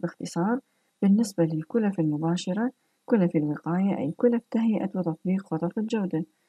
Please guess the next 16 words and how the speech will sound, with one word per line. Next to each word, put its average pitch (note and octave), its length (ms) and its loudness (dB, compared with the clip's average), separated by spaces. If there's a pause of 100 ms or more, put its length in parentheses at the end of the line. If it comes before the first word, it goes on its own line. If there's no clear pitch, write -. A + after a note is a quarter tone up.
(240)
كلف G3+ 280 2
التقييم، F#3 640 -2
كلف - 260 -6
اختبار E3+ 540 -2
وتقييم E3 540 -2
وفحص D#3 400 -8
الجودة، F3 460 -2 (460)
كلف F#3 320 0
الفشل F3 360 -2
الداخلي، F#3+ 520 0
كلفة F3 360 -2 (140)
إعادة A3+ 400 -2
العمل G#3 440 0 (500)
والسكراب G#3 1160 -2
وخسارة F3 600 -4
المواد، G#3 560 -4